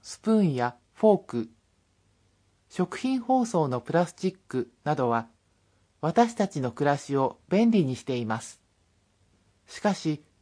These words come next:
便利なプラスチック製品の多くは、用途や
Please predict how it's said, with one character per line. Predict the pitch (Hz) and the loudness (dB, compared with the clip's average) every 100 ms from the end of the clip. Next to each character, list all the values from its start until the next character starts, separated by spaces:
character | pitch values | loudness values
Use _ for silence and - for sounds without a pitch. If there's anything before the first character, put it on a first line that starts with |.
| _ _ _ - | _ _ _ 0
便 | 226 262 | 0 2
利 | 233 | 2
な | 151 | 2
プ | 135 151 | 2 2
ラ | 175 | 2
ス | |
チ | - 190 | 0 -4
ッ | 185 | -2
ク | 190 | 0
製 | 190 190 185 | 0 2 2
品 | - 139 | 0 -4
の | 127 123 - | -2 -2 0
多 | 180 180 | 4 4
く | 165 131 | 2 0
は、 | 120 117 _ _ _ _ _ _ _ - | 0 -2 _ _ _ _ _ _ _ 0
用 | 220 254 | 2 2
途 | 185 | 2
や | 143 117 | 0 0